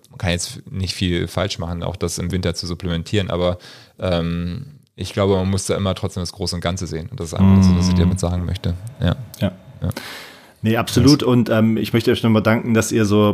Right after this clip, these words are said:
Speaker 2: Pionierarbeit leistet. Und wie gesagt, vor, ich glaub, sechs, sieben, acht Jahren, da gab's einfach keine Shops, die, die solche Produkte hier im, im deutschsprachigen Raum anbieten. Von daher guckt rein.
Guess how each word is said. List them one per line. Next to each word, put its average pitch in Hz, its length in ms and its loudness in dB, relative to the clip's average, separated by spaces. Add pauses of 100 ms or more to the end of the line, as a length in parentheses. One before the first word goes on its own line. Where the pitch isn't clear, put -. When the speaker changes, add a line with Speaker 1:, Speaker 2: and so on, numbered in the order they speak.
Speaker 2:
Pionierarbeit 107 680 4
leistet. 107 460 2
Und 110 200 2
wie 101 80 2
gesagt, 110 240 0
vor, 104 420 2
ich 92 140 -4
glaub, 101 100 -2 (220)
sechs, 95 320 -6
sieben, 113 200 0
acht - 220 -4
Jahren, 117 460 2
da 107 100 0
gab's 117 320 0
einfach - 380 -6
keine 104 200 0
Shops, - 360 -2
die, 104 340 2
die 95 140 -4
solche 101 320 -6
Produkte 101 440 -14
hier 104 300 -10
im, 98 220 -10
im 95 100 -10
deutschsprachigen 98 640 -4
Raum 95 240 0
anbieten. 98 440 2
Von 98 200 0
daher 95 260 0
guckt 92 300 -10
rein. 113 340 0